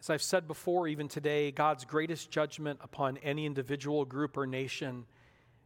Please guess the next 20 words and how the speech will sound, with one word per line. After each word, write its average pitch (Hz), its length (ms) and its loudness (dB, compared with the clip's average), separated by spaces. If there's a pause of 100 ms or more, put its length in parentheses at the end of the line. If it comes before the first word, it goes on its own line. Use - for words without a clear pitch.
(180)
is 143 120 -6
for 147 160 0
him 143 140 0
to 135 80 2
leave 131 240 0
us 143 160 -4
alone. 139 380 -6 (2000)
For 151 120 0
God 151 340 6
to 156 120 4
allow 147 400 6
us 175 260 0
to 156 120 -2
follow 147 460 2
self, - 800 0 (1300)
unchecked, 185 680 2 (840)
into 165 240 2
the 139 100 2
blazing, 170 880 -2 (200)
oppressive - 800 -4